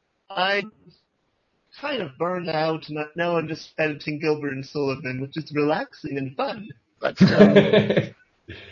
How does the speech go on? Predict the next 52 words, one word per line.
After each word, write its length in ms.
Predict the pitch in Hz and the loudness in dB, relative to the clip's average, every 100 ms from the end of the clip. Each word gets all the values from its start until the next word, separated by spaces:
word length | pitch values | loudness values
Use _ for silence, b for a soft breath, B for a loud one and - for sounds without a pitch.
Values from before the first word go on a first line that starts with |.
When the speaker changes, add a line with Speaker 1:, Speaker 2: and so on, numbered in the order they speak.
| B B - | B B 6
Speaker 2:
Do 80 | |
you 140 | 254 330 | 12 12
Speaker 1:
yes, 120 | 349 | 12
Speaker 2:
look 60 | 302 | 10
back 180 | 302 254 | 8 10
now? 420 | 277 208 127 208 - | 10 10 6 0 -2
Speaker 1:
I 200 | 214 214 | 0 0
just 240 | 214 202 | 0 -2
Speaker 2:
Someone 280 | 208 269 269 | 6 8 10
that 160 | 247 220 | 8 8
felt 200 | 262 262 | 8 10
that 140 | 208 | 8
way, 200 | 165 139 | 8 8
Shoemaker. 500 | 135 135 117 110 87 - b | 6 2 0 -2 -6 -8 b
Do 80 | - | 6
you 140 | 226 269 | 6 8
think 280 | 302 247 | 6 4
there 80 | 214 | 4
was, 320 | 226 220 - - _ _ - | 4 2 -4 -12 _ _ -6
do 100 | 226 | -2
you, 140 | 208 - - | -2 -4 -4
like, 400 | - 202 - - | 6 6 6 -4
do 80 | - | 0
you 100 | 220 | 4
think 180 | 254 262 | 4 4
you 120 | 214 | 4
were 140 | 214 196 | 6 8
in 60 | |
any 160 | 190 190 | 8 6
way 140 | 175 | 6
wrong, 360 | 147 113 165 226 | 6 6 6 8
or 80 | 247 | 6
do 100 | 208 | 4
you 60 | |
think 160 | 202 214 | 4 4
it 80 | 202 | 4
was 120 | 165 | 2
a 40 | |
problem 540 | 165 - 185 190 214 202 | 0 4 6 8 10 8
that 120 | 202 | 8
you 160 | 180 185 | 4 0
sort 160 | - - - | 0 -4 -2
of 60 | |
had 160 | 165 185 | 4 4
this 300 | 185 175 - _ _ - | 4 0 -6 _ _ 0
mantle 420 | 151 180 185 185 | 6 8 6 6
of 120 | 175 160 | 6 6
defending 420 | 165 180 175 170 | 4 4 6 4
science 400 | - 185 185 185 | 6 6 6 0
on 100 | 180 | 0
your 100 | 175 | 0
shoulders? 520 | - 190 202 247 - | 6 6 6 2 -6